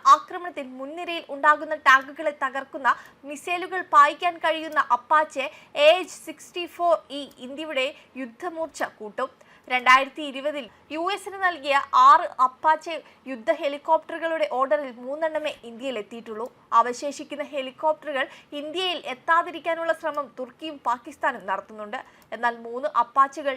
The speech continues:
ഡിസംബർ അവസാനിക്കുന്നതിന് മുമ്പ് എത്തിച്ചേരുമെന്ന് ഉറപ്പാണ്. പറക്കും ടാങ്ക് എന്നറിയപ്പെടുന്ന ഹെലികോപ്റ്ററാണ്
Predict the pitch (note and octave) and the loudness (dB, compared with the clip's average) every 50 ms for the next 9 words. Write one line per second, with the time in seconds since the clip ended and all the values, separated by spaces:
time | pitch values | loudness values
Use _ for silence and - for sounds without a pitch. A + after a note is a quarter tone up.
0 | A#3 G#3 B3 - - C#4+ C#4 D#4 D#4 D#4 - B3 C4 C#4 - E4 D4+ D4+ D4+ D4+ | -6 -10 -14 -10 -8 -4 -2 -2 0 2 4 4 4 2 0 -2 -2 -2 -2 -6
1 | - D4+ D#4 D#4 D4+ D4+ D4 D4 C#4+ C4 C#4 - - A#3 - - D4 - - D4 | -8 -6 -6 -6 -6 -6 -10 -10 -8 -10 -10 -12 -12 -14 -14 -14 -14 -10 -8 -8
2 | C4+ C#4 C4+ B3+ A#3 A3 G3 G3 G3 - A3 G#3 G3+ A3+ B3 _ _ - - - | -6 -8 -8 -10 -6 -4 -4 -4 -2 0 -2 0 -2 -4 -10 _ _ -20 -20 -20
3 | - _ - F4+ E4+ F4 F4 F4 - G#4+ G#4+ G4+ G#4 F#4 F#4+ F#4+ F#4 G4 F4+ F4+ | -16 _ 6 8 8 8 6 2 -2 -10 -2 4 6 6 6 4 2 -4 0 0
4 | F4+ E4 D#4+ D#4+ E4+ E4+ - F4 D#4 D#4+ E4 E4 D#4 D4+ C4+ C4+ C#4 - D#4+ D#4+ | 0 2 0 -2 -4 -6 -8 -8 -6 -4 -6 -6 -4 -6 -8 -8 -6 -2 -4 -4
5 | D#4+ - - D#4+ C#4+ B3+ A#3 | -2 0 0 2 2 2 0